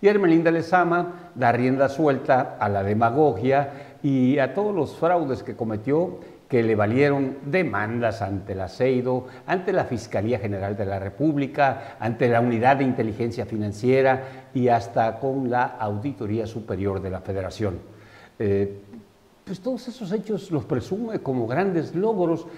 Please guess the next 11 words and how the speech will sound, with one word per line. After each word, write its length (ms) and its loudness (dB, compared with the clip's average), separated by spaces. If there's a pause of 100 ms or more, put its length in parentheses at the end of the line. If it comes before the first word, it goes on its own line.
(160)
de 120 2
su 160 0
administración 960 0 (300)
y 120 0
promete, 840 0 (200)
eh, 140 -6
seguirlos 880 -2 (120)
o 80 -12
amenaza 540 -4
con 120 -4
seguirlos, 580 0